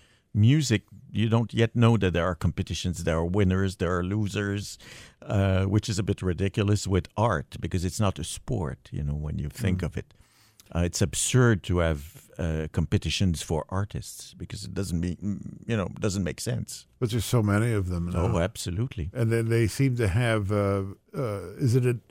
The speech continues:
Speaker 2: inordinate, uh, effect on young people's careers, you
Speaker 1: Yeah,
Speaker 2: think?
Speaker 1: in a way, yes. Oh, it's a very good way to describe it. But unfortunately, unless your uncle is a famous conductor, you know, how are you gonna get it? How are
Speaker 2: Mm.
Speaker 1: you get, going to get into this business? So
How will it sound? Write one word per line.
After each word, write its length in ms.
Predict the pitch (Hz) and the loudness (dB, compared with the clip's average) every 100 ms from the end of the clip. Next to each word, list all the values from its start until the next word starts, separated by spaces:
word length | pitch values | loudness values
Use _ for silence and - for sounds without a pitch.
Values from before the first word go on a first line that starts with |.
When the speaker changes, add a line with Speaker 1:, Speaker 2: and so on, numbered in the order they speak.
| _ | _
Speaker 2:
inordinate, 960 | 180 131 120 - 139 160 180 202 196 - | 2 2 0 4 6 6 2 0 -4 -6
uh, 260 | 175 165 - | -4 -4 -2
effect 440 | 160 - 170 175 175 | -4 -2 -2 -2 -4
on 180 | 160 151 | -4 -2
young 240 | 156 156 | -2 -2
people's 380 | - 147 160 143 | -4 -4 -6 -6
careers, 500 | - 156 170 185 160 | -4 -2 -2 -4 -2
you 80 | 202 | 2
Speaker 1:
Yeah, 140 | 220 214 | 4 6
Speaker 2:
think? 60 | 196 | 6
Speaker 1:
in 80 | 202 | 8
a 60 | |
way, 200 | 180 160 | 8 8
yes. 280 | 156 113 107 | 8 6 6
Oh, 160 | 123 131 | 6 6
it's 160 | 110 | 4
a 60 | 107 | 0
very 240 | 113 123 | 0 0
good 180 | 107 107 | 0 0
way 180 | 98 117 | 2 2
to 120 | 110 | 2
describe 640 | 104 87 - - 110 113 87 | -2 -2 -4 2 4 4 2
it. 100 | 85 - | -2 0
But 280 | 104 - - | -2 -2 -2
unfortunately, 880 | 117 110 - 156 156 - 90 - 87 | 0 0 0 -2 0 0 0 0 0
unless 440 | 90 98 110 - | 2 2 0 0
your 420 | 87 82 82 80 - | 0 2 2 0 0
uncle 520 | 113 123 - 80 82 | 2 2 0 0 0
is 140 | 82 | -4
a 60 | 76 | -6
famous 420 | - 104 101 104 | 0 4 4 2
conductor, 540 | - - 104 127 - 90 | -6 -4 -2 -2 -4 -4
you 100 | 95 | -2
know, 220 | 120 120 | -2 -4
how 240 | - 78 | -4 -4
are 180 | - 76 | -4 -4
you 80 | 87 | -4
gonna 260 | - 76 | -2 -4
get 220 | 73 76 - | -4 -4 -4
it? 140 | - - _ | -6 -10 _
How 320 | 82 110 123 | -8 -2 2
are 120 | 117 98 | 2 2
Speaker 2:
Mm. 40 | |
Speaker 1:
you 120 | 85 | -2
get, 220 | 80 80 - _ - | -6 -6 -8 _ -8
going 300 | 123 101 - | -6 -4 -8
to 100 | 139 | -10
get 160 | - | -8
into 220 | - - - | -8 -10 -10
this 240 | 57 - | -10 -12
business? 400 | 50 50 - - | -12 -14 -12 -12
So 240 | - 104 | -10 -10